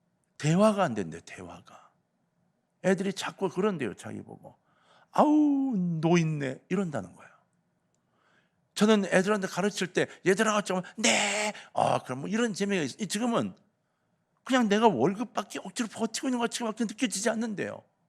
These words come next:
저는 그분에게 그랬었어요. "교회 학교 선생님을 은퇴하실 때까지 계속 하세요." 이렇게 부탁했어요. 근데 일찍 정리를 하셨더라고요.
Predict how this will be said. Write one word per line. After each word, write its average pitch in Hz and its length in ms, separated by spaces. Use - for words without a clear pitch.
저는 214 180
그분에게 196 400
그랬었어요. 160 720
"교회 139 220
학교 101 540
선생님을 101 760
은퇴하실 147 500
때까지 135 400
계속 - 380
하세요." 131 220
이렇게 110 140
부탁했어요. - 720
근데 165 160
일찍 - 480
정리를 147 320
하셨더라고요. - 720